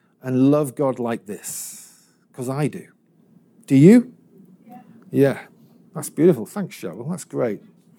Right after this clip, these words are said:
Speaker 1: What would happen to this town? What would happen to the city? What would happen in your job? What would happen in,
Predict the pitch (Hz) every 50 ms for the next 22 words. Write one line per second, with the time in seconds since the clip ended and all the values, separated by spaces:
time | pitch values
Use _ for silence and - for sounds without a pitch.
0 | _ - - - - - - - - - - - - - - 240 269 240 254 247
1 | 214 233 247 214 - 226 202 170 - 180 175 156 185 165 - - - - 180 180
2 | 170 151 156 175 - - 151 151 156 147 _ 170 156 135 - - 139 143 - -
3 | - - - 170 156 - - - 123 117 123 123 110 131 127 - 131 131 - 143
4 | 135 127 127 123 123 117 117 113 - - - 127 127 131 131 117 104 110 120 110
5 | 135 - - 131 139 139 - 165 151 147 135